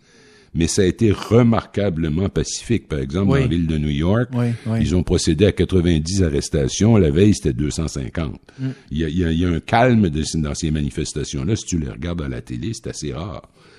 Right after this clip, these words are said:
Speaker 1: Mais les choses se compliquent un peu pour Donald Trump.
Speaker 2: Ah oui ?
Speaker 1: Hier matin, le ministre de la Défense, Mark Esper, lui-même un ancien militaire,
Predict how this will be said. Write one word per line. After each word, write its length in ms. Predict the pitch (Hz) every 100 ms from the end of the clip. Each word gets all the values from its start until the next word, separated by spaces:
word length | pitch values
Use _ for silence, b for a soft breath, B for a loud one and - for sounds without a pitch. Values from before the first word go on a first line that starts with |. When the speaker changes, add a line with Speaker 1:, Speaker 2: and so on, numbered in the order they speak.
| b b b b
Speaker 1:
Mais 160 | - 120
les 160 | 160
choses 300 | - 196 185
se 120 | - 143
compliquent 540 | - 147 - 185 170
un 120 | 147
peu 280 | 127 180 139
pour 140 | 98
Donald 360 | 69 78 71 67 -
Trump. 240 | - 95 - - _ _ _
Speaker 2:
Ah 140 | 101
oui ? 320 | 120 185 139 87 -
Speaker 1:
Hier 320 | 69 82 104 110
matin, 320 | 117 - 147
le 60 | 127
ministre 300 | 120 127 107
de 40 |
la 60 | 107
Défense, 420 | 101 95 127 110
Mark 260 | 110 95 -
Esper, 440 | 82 - 123 135
lui-même 420 | 117 95 92 107 101
un 160 | 85
ancien 240 | 80 - 95
militaire, 560 | 82 73 - 101 117